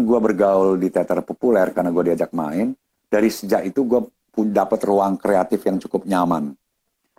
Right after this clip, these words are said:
Jadi setiap gua pulang kuliah, gua main ke sana, ke Sanggar Populer karena rame kan, ada Gunawan Pagaru, ada, rame lah semua, ada Alek Komang dan lain-lain. Sekalian ini makan siang gratis. Jadi kalau pulang kuliah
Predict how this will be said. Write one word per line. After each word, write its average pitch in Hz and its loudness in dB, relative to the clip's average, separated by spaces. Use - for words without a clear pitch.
Jadi 107 0
setiap 113 0
gua 101 0
pulang 104 2
kuliah, 113 2
gua 104 0
main 107 0
ke 110 -2
sana, 101 0
ke 127 -6
Sanggar 95 0
Populer 101 0
karena 101 0
rame 101 2
kan, 110 0
ada 87 0
Gunawan 80 0
Pagaru, 110 2
ada, 87 0
rame 107 0
lah 120 0
semua, 82 0
ada 76 0
Alek 85 2
Komang 107 2
dan 95 0
lain-lain. 95 0
Sekalian 120 0
ini 120 2
makan 110 0
siang 117 0
gratis. 120 0
Jadi 110 2
kalau 117 2
pulang 110 0
kuliah 113 2